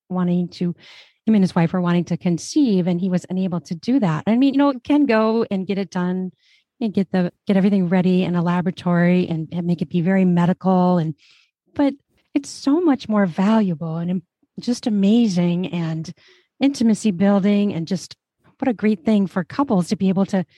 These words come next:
do that on their own in their bedroom instead of like, "Okay, let's go to the doctor and get this done." You know what I mean? I mean, that's just,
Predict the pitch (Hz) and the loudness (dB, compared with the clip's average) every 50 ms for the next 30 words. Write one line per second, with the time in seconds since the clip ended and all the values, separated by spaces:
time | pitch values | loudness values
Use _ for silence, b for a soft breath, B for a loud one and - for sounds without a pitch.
0 | b b b b _ - 302 381 370 349 330 311 285 262 233 196 208 247 269 247 | b b b b _ -2 -2 0 2 2 4 4 4 4 4 2 2 2 4 4
1 | 226 214 208 196 196 - 208 247 370 - - 233 180 143 139 156 175 165 - - | 2 2 2 0 0 -2 -4 -4 -4 -4 -6 -6 -6 -6 -6 -6 -8 -6 -2 0
2 | 214 208 214 180 202 190 190 - 208 220 - - 196 185 190 196 185 - - - | 0 0 2 2 2 0 0 0 -2 -4 -2 0 0 0 2 0 -2 -4 -6 -4
3 | 196 202 208 180 208 175 190 175 170 165 - - 190 185 175 165 170 170 - - | -2 -2 0 -2 -2 -2 -2 -4 -6 -6 -8 -6 -6 -4 -4 -4 -6 -6 -6 -6
4 | 165 151 - - - 214 196 147 123 156 - b b b b b b - 254 262 | -6 -6 -6 -2 0 0 0 0 -2 -6 -10 b b b b b b 0 2 2
5 | 285 302 359 403 427 403 277 214 220 226 - 233 240 233 220 240 311 - - - | 4 4 2 2 2 2 2 2 2 2 2 2 2 2 2 2 0 -2 -4 -6
6 | - 190 165 - - | -4 -4 -4 -4 -8